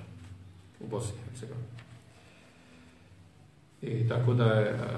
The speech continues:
da je ta doktorska disertacija sa te strane, e, sa te strane dovoljna jer je sakupila sve poželjne informacije bitne za ovu temu, informacije, a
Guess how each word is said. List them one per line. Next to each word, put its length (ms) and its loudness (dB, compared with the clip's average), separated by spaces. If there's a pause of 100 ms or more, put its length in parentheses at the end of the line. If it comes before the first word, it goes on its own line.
(120)
da 60 -4
je 180 -4
ta 260 -4 (260)
doktorska 420 -4
disertacija 720 -2
sa 140 -2
te 220 2
strane, 440 6
e, 340 4 (2250)
sa 200 -6
te 100 2
strane 560 4 (140)
dovoljna 600 8
jer 160 2
je 80 2
sakupila 680 2
sve 500 2 (140)
poželjne 400 4 (140)
informacije 720 -2
bitne 420 -2
za 140 -6
ovu 280 -4 (100)
temu, 360 -2 (140)
informacije, 720 -2 (1400)
a 320 0